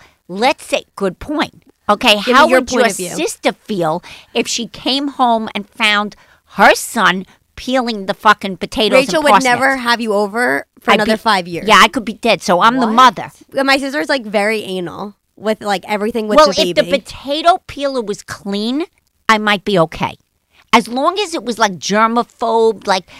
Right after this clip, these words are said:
Speaker 1: like, stripped of any germs.
Speaker 2: I love when my sister talks, like, she'll talk to the baby. She'll be like,
Speaker 1: Oh, yeah.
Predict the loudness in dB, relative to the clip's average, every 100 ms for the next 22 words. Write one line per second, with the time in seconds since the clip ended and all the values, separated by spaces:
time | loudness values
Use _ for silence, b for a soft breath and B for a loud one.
0 | B B -4 -4 -6 -10 -8 2 2 2
1 | -6 -4 -4 -4 -6 -2 0 2 2 2
2 | 2 4 4 2 2 0 -4 -4 0 -2
3 | -2 -6 -6 -6 -4 -2 -4 -6 -6 -8
4 | -8 -8 -6 -6 -6 -6 -4 -2 -2 -6
5 | -14